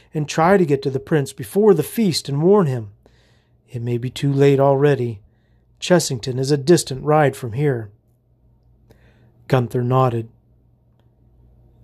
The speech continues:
"I understand, Sir Cedric. The king reigns. And his son,"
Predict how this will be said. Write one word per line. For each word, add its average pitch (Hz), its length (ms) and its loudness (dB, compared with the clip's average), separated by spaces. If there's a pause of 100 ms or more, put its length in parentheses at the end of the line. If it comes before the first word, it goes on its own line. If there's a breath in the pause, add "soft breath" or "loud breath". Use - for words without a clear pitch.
"I 120 240 2
understand, 147 580 2
Sir 131 140 -6
Cedric. 123 520 -4 (460)
The 131 100 0
king 196 360 4
reigns. 180 720 0 (640 soft breath)
And 196 240 4
his 196 240 4
son," 180 460 0